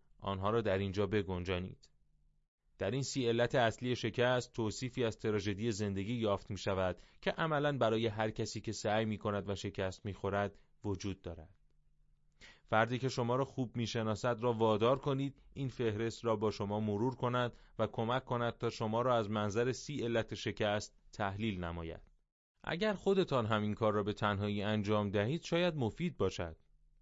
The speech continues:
ولی اکثر افراد نمی‌توانند خودشان را آنطور ببینند که دیگران آنها را می‌بینند.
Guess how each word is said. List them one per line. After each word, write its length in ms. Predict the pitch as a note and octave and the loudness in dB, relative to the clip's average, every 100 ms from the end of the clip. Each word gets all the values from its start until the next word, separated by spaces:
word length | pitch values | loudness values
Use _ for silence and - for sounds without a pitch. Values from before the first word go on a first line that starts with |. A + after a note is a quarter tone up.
| _ | _
ولی 200 | G2 A#2 | -2 2
اکثر 380 | C3+ A2 - C#3 | 2 2 2 4
افراد 440 | D3+ A2 - C#3+ D#3+ | 6 4 4 0 0
نمی‌توانند 600 | F3 C3 G#2+ G2+ G2 F#2+ | 0 4 4 4 0 -2
خودشان 420 | A#2+ A#2+ B2 A#2 | -2 -2 0 2
را 120 | A#2 | 2
آنطور 420 | A2+ G2 A#2+ C3 | 2 0 0 0
ببینند 540 | B2+ C3 B2 B2 A#2+ - - - | 2 0 0 0 -2 -6 -18 -6
که 100 | A2 | -4
دیگران 580 | G2+ G#2+ G#2 G#2+ B2+ | -2 2 4 6 4
آنها 280 | G2 F2+ F#2+ | 2 -2 -2
را 120 | F2+ | -2
می‌بینند. 500 | F2+ F2 F2 F2 E2 | -2 -4 -4 -6 -8